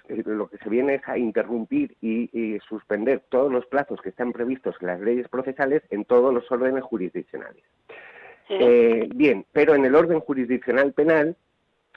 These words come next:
Speaker 1: esto no se aplica, eh, de un lado, al procedimiento de habeas corpus, que es cuando una persona entiende que ha sido detenida sin que se contemplen, eh, los, eh, requisitos que establece la ley de enjuiciamiento criminal, pues,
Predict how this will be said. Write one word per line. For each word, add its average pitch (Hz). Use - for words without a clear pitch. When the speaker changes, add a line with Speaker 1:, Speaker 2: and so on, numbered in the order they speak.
Speaker 1:
esto 143
no 156
se -
aplica, 160
eh, 117
de 107
un 131
lado, 98
al 92
procedimiento 117
de 110
habeas 101
corpus, 156
que 95
es 92
cuando 92
una 90
persona 123
entiende 95
que 101
ha 92
sido 95
detenida 101
sin 92
que 92
se 87
contemplen, 104
eh, 104
los, 110
eh, 101
requisitos 107
que 95
establece 95
la 98
ley 98
de 98
enjuiciamiento 95
criminal, 95
pues, 80